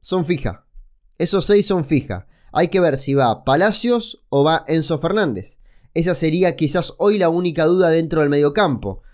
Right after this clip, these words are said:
Se dice que Enzo Fernández con las últimas actuaciones le está ganando terreno justamente a Palacios en un mundial que se va a depender mucho del estado presente del jugador.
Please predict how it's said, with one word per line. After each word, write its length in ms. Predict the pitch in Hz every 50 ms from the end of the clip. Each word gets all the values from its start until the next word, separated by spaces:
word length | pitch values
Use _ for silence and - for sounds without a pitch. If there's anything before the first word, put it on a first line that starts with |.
| _ _ _
Se 180 | - - 156
dice 520 | 156 180 220 208 - - 139 117 95 - - _ _ -
que 180 | - 151 151 160
Enzo 240 | 180 180 165 185 160
Fernández 420 | 135 156 156 165 180 180 180 170
con 140 | - 165 156
las 160 | 147 - -
últimas 320 | 175 170 151 160 156 135 151
actuaciones 760 | 143 139 139 147 139 - 208 226 220 190 147 120 - - - - -
le 120 | - 139 147
está 220 | 139 - 190 185
ganando 420 | 175 170 165 175 180 175 165 147
terreno 720 | - 151 147 165 202 214 180 139 110 98 - - - - -
justamente 1080 | - - - 185 196 185 123 - - 165 160 165 175 175 165 147 139 170 170 170 165 - - - - _ _
a 220 | - 143 151 -
Palacios 680 | - 165 165 175 180 175 - - 180 180 185 180 - -
en 160 | - 156 160 165
un 140 | 180 180
mundial 560 | 175 175 170 165 151 160 165 170 175 180 160 -
que 120 | 160 147
se 140 | - - 151
va 80 | 156
a 40 | 165
depender 440 | 165 156 139 151 147 151 156 160 156
mucho 540 | 151 151 160 170 147 - - 175 170 175 - - - - -
del 200 | 156 143 151 147
estado 480 | 143 139 - - 170 170 170 160 135
presente 500 | - 139 135 135 - 156 156 143 139 147
del 140 | 139 135 127
jugador. 640 | 127 - - 127 127 127 160 190 170 123 104 - -